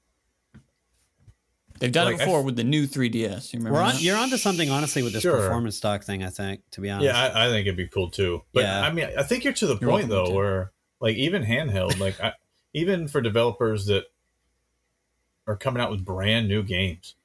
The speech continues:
Speaker 2: you should be able to make a handheld software that you can play it at ten eighty at thirty frames.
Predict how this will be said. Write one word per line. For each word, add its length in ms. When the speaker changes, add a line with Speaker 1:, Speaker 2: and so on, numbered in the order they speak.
Speaker 2:
you 100
should 320
be 140
able 160
to 80
make 200
a 80
handheld 460
software 480
that 100
you 100
can 120
play 280
it 100
at 100
ten 220
eighty 260
at 100
thirty 220
frames. 380